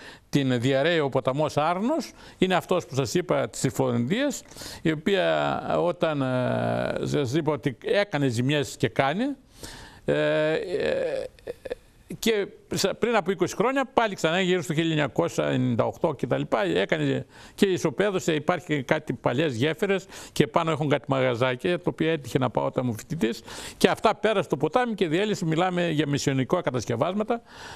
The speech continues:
τριακουσίων ετών, πέρασε το ποτάμι και διέλυσε όλα. Ε,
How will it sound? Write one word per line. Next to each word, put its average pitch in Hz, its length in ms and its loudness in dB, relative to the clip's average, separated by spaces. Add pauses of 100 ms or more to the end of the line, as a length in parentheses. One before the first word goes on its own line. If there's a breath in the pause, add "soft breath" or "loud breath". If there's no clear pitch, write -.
(280 loud breath)
τριακουσίων 135 540 0
ετών, 214 300 -2
πέρασε 196 300 0
το 156 80 2
ποτάμι 214 300 0
και 208 100 -2
διέλυσε 185 440 0
όλα. 101 200 0 (720 loud breath)
Ε, 135 100 2